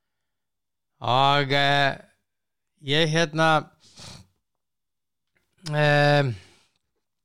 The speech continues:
þetta eru náttúrulega, nú er farið að svona, ég veit það ekki, asnalegt að segja þetta, Andri, en, en allir leikir skipta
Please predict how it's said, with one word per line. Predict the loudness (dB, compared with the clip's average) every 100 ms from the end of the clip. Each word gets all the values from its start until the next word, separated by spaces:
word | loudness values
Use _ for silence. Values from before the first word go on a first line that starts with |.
| -20
þetta | -6 -4 2 4
eru | 4
náttúrulega, | 4 2 2 4 2 2
nú | 0 4
er | 4
farið | 4 4 4 2
að | 2
svona, | 2 2 2 0 -6 -20 -20 -20 -20 _ _ _ _ _ _ -12 -12 -14
ég | -4
veit | -2 0
það | 0
ekki, | 0 0 -2 -10 -16 -16 -18 -20 -16 -8
asnalegt | -6 0 0 2
að | 0
segja | 2 4 4 2
þetta, | 2
Andri, | 0 0 -2 0
en, | 0 0
en | -4 -2
allir | -2 0 2
leikir | 2 2 0
skipta | 2 0 2 0